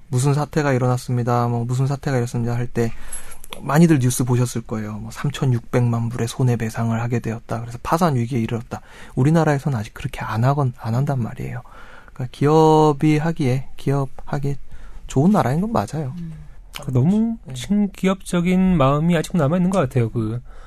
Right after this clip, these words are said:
Speaker 3: 항상 또 그 징벌적 손해배상제하고
Speaker 1: 네.
Speaker 3: 뭐, 집중 다승 소송, 소송제 뭐, 이런 거 이야기가 나오면 항상 경영에 문제가 있다, 생길 수 있다라고 하는데,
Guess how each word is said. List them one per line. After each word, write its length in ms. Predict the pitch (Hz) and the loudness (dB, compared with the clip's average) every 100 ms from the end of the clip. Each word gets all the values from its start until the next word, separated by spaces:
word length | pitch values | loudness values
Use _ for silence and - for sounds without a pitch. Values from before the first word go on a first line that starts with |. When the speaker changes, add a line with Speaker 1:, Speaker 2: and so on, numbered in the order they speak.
| - | -16
Speaker 3:
항상 400 | - 180 190 190 | 0 4 6 4
또 160 | 180 170 | 2 2
그 440 | 156 151 143 113 - - - - - | 4 4 4 2 -2 -12 -16 -16 -16
징벌적 580 | - 160 175 175 165 160 | 2 6 8 8 4 2
손해배상제하고 920 | 147 151 135 120 127 123 117 107 131 | 0 2 4 6 4 4 2 2 2
Speaker 1:
네. 60 | 135 | 2
Speaker 3:
뭐, 180 | 113 110 - - - | 2 -2 -8 -16 -10
집중 360 | - 123 165 | -8 0 2
다승 280 | 120 113 143 | 2 4 2
소송, 360 | 135 135 131 127 | 2 2 4 2
소송제 420 | - 160 120 175 | 2 2 4 4
뭐, 140 | 135 | 4
이런 140 | 117 113 | 2 4
거 180 | 147 - - - - - - 135 | 2 -2 -10 -12 -12 -12 0 4
이야기가 300 | 143 151 143 | 6 6 6
나오면 380 | 117 113 123 131 | 6 6 6 4
항상 280 | 143 147 135 | 2 2 2
경영에 360 | 120 120 151 | 4 6 6
문제가 360 | 127 104 127 131 | 4 4 4 4
있다, 400 | 127 110 101 110 | 2 0 0 -2
생길 260 | 120 131 139 | -2 -2 -2
수 160 | - 131 | -4 -2
있다라고 340 | 143 131 131 | 0 2 4
하는데, 380 | 117 117 170 | 4 2 -2